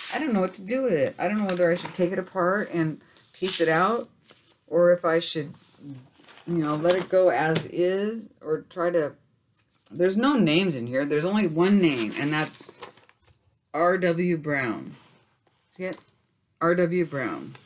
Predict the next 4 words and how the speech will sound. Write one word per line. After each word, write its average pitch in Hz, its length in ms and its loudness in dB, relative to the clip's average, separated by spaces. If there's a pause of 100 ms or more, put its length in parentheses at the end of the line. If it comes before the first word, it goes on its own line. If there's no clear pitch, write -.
(2250)
I 165 40 0
mean, 156 560 2 (100)
very 190 400 0
crazy. 147 920 -6